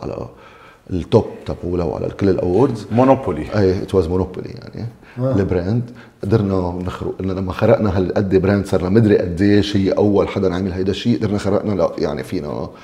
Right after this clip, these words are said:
Speaker 1: فينا نفوت أكتر. آه، السنة الماضية أخذنا لقب منهم World Best، آه،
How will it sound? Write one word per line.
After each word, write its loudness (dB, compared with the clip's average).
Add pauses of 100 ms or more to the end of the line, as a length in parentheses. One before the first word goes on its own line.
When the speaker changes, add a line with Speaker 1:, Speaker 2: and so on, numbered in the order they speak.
(280)
Speaker 1:
فينا 0
نفوت -4
أكتر. -8 (500)
آه، 2
السنة 2
الماضية 6 (220)
أخذنا -2
لقب 0
منهم 0
World 0
Best، -8
آه، -4